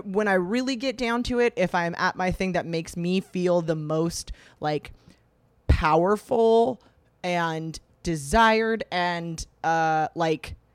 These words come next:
us, uh, you know, using this example where I'm like, I feel like I am the most potent, disruptive. That's another word that was used a lot, that it's like, this is, like, disruption. This is, um, you know, mixing it up. This is drawing on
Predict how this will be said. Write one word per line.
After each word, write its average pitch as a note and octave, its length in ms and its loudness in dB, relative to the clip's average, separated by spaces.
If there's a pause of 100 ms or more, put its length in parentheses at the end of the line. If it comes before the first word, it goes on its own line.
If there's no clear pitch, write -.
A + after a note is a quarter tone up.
(280)
us, F#3 360 2 (140)
uh, D#3 400 -2 (300)
you F3+ 120 -8
know, E3 100 -6
using E3+ 460 -2
this E3 280 -2
example E3 520 0
where D#3+ 160 0
I'm D#3 80 -2
like, D#3 220 -6
I E3+ 120 4
feel F#3+ 220 0
like F3 180 2
I E3 140 0
am D#3+ 160 -4
the D#3+ 100 -2
most D#3 600 -4
potent, - 640 2 (300)
disruptive. F#3 840 0
That's F3+ 240 0
another F3 260 0
word E3+ 180 0
that D#3+ 100 -2
was D#3 160 -4
used D#3 220 -4
a - 20 -4
lot, D#3 220 0
that D#3 80 -6
it's D3 100 -6
like, D#3 160 -6
this E3+ 160 -2
is, D#3+ 100 -6
like, D#3+ 160 -2 (120)
disruption. D#3+ 880 2
This D#3+ 220 -6
is, D#3+ 340 -6 (400)
um, D#3 460 0
you E3+ 160 -4
know, D#3 260 -2
mixing E3+ 520 0
it E3 120 2
up. E3+ 300 4
This E3 280 -2
is D#3+ 280 -4
drawing E3 580 -2
on D#3+ 500 -6